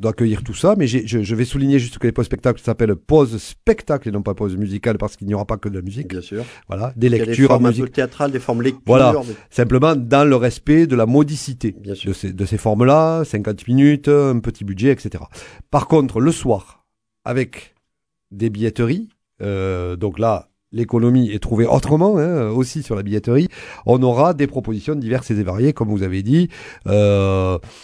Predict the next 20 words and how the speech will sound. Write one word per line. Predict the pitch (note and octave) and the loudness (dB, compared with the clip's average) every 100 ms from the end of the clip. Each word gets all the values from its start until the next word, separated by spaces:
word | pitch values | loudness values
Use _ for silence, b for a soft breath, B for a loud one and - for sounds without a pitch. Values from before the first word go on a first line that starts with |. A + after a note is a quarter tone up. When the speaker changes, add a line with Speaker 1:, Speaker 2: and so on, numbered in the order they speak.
| B B B A#2 | B B B 2
Speaker 1:
ben, | D3 D#3+ | 2 2
y | F3+ | -4
compris, | D#3 F#3 E3+ G#3 G3 | 0 0 0 0 2
oui, | F3+ E3+ | 2 0
du | D#3 | 2
classique. | D3 C#3+ - - | 2 2 -2 2
Alors, | C3+ B2+ | 4 4
on | C3+ | 2
a, | D3 D3 C3 | 4 4 4
euh, | B2 A#2 - | 4 2 0
en | C#3 | 0
mai, | D3 D#3 F3 B2+ | 2 4 2 0
on | A2+ A2+ A2+ | -4 -6 -2
tente | D#3+ C#3+ | -2 -2
une | B2+ | -2
expérience | B2+ - C3 C#3 B2+ | -2 2 2 2 0
avec, | A2 G#2+ A2+ | -2 0 0
euh, | G#2 | 0
François | - B2+ C#3 | 2 0 0
Mosqueta. | B2+ A2 C3+ C3 F#3+ | -2 -2 -2 0 -2